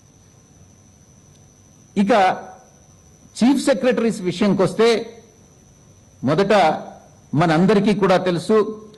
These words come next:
ఐవైఆర్ కృష్ణారావు గారు సీఎస్గా పనిచేశారు. ఆ తర్వాత టక్కర్ని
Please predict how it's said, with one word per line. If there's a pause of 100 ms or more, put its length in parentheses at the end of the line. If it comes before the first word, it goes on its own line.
(340)
ఐవైఆర్
కృష్ణారావు
గారు (460)
సీఎస్గా
పనిచేశారు. (760)
ఆ
తర్వాత (920)
టక్కర్ని